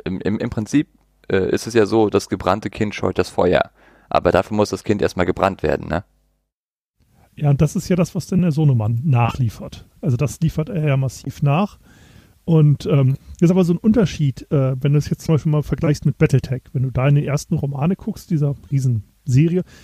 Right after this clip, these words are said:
Speaker 2: da war ja schon klar, okay, wir wollen das und das Setting. Und dann wird das halt in den ersten Büchern auch erklärt mit den Nachfolgekriegen, bla bla bla bla, äh, warum es denn halt folgende Restriktionen gibt, warum das die Welt so ist, wie sie ist. Und das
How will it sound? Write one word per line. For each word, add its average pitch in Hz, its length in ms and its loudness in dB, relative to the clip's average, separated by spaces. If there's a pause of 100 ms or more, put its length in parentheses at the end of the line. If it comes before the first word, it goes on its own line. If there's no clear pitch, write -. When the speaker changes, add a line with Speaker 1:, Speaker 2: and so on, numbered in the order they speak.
(140)
Speaker 2:
da 135 160 2
war 156 100 4
ja 165 120 4
schon 143 180 -8
klar, 165 240 0
okay, 156 260 -2
wir 131 100 -4
wollen 135 180 2
das 139 180 2
und 139 80 -2
das 117 160 -8
Setting. 202 320 -2
Und 175 80 -2
dann 135 120 -2
wird 151 100 -6
das 156 120 -4
halt 156 140 -2
in 139 120 2
den 175 80 -2
ersten 151 360 0 (560)
Büchern 175 340 2
auch 131 140 -4
erklärt 165 440 0
mit 127 100 0
den 123 80 0
Nachfolgekriegen, 143 1040 -2
bla 131 180 2
bla 127 160 0
bla 123 300 -2
bla, 113 280 -2 (380)
äh, 135 180 0
warum 127 340 2
es 143 160 -4
denn 123 180 0
halt 120 160 -2
folgende 131 400 0
Restriktionen 123 560 -2
gibt, 127 180 -8
warum 117 220 -2
das 123 240 -6 (520)
die 143 120 4
Welt 143 200 4
so 143 140 -4
ist, 143 220 -6
wie 139 80 0
sie 117 140 -4
ist. - 440 -2 (300)
Und 131 100 2
das 131 240 0